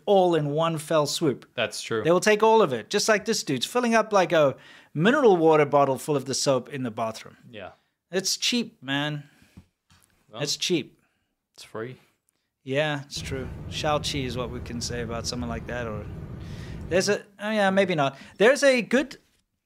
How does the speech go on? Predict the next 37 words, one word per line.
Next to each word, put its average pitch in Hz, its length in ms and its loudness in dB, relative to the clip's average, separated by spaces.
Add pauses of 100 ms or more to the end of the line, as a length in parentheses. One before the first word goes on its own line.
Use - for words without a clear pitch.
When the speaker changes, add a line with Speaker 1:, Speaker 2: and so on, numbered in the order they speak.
(180)
Speaker 1:
Chinese 190 440 2
saying 160 280 0
that 135 120 -8
you 143 120 -8
can 147 160 -10
call 156 200 0
a 131 60 2
miser, 131 580 -4 (200)
by 113 160 -8
the 117 80 -10
way. 135 260 -6 (140)
And 135 80 -12
I - 20 -6
like 160 240 0
to 143 80 -6
use 135 220 -4
this 123 180 -8
a 120 60 -8
lot. 120 340 -8
And, 123 340 -10
um, 123 420 -6 (100)
if 165 180 -6
you've 247 160 -6
got, 208 220 2
like, 175 180 0
a 123 220 -2
Chinese 156 420 -2
friend 139 320 -2
and 117 160 -6
you're 117 140 -6
out 143 260 -4
to - 80 -10
pay 127 440 -6
for 123 120 -14
dinner 127 260 -6
or 123 60 -6
something, 127 380 -10